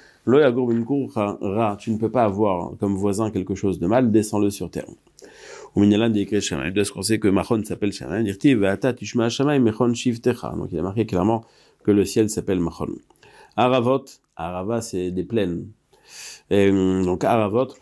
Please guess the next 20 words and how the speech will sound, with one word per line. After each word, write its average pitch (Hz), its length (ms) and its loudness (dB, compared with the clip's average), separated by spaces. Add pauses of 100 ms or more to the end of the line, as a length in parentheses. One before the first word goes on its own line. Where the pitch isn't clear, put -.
(280)
c'est 87 420 -8
les 87 160 -2
endroits 90 300 -2
infinis. 120 360 2
Chez 117 140 2
Bot 110 120 4
Tzedek, 113 380 -2
Mishpat, 104 300 -4
Tzedaka, 85 480 -4 (100)
Ginze 95 240 0
Chaim. 98 240 0
Donc 90 220 -2
Tzedek, 101 320 2
Mishpat, 92 340 -2
c'est 82 260 -10
le 82 320 -10
système - 380 -2
de 85 100 0
justice. 95 380 0
Tzedaka, 92 440 -2